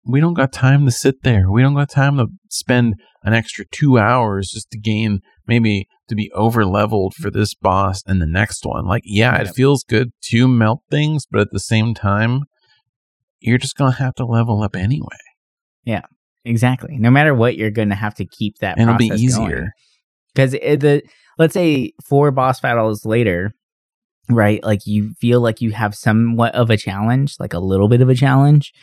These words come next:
Speaker 2: You didn't just
Speaker 1: Mm-hmm.
Speaker 2: com-, completely melt the foes. Well, your mentality now is that, "I need to be able to melt everything in front of me." So you're just gonna do that two hours, and then that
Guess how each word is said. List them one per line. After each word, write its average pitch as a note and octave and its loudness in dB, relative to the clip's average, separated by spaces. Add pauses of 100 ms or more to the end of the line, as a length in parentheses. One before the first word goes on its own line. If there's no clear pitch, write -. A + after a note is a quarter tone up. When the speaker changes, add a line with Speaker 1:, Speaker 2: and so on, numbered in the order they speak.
(300)
Speaker 2:
You A#2+ 2
didn't A#2+ 4
just G#2 4
Speaker 1:
Mm-hmm. F#2+ 2
Speaker 2:
com-, G2 -4
completely A#2 -4
melt G#2 -2
the C3+ -2
foes. D3+ 0
Well, A2+ 4
your A#2+ 2
mentality B2+ 2
now G#2+ 2
is G2 0
that, F#2+ -4 (300)
"I B2+ 0
need C#3 4
to C3+ 2
be B2+ 2
able A#2 2
to A#2 0
melt G#2 2
everything G#2 -2
in F#2 -2
front A#2 2
of G#2 0
me." - -8
So - -2
you're A2+ 4
just B2 0
gonna C3+ 0
do A2+ 2
that A2 0
two A#2+ -2
hours, A2 -4
and G#2+ -4
then G2+ -2
that F#2 -6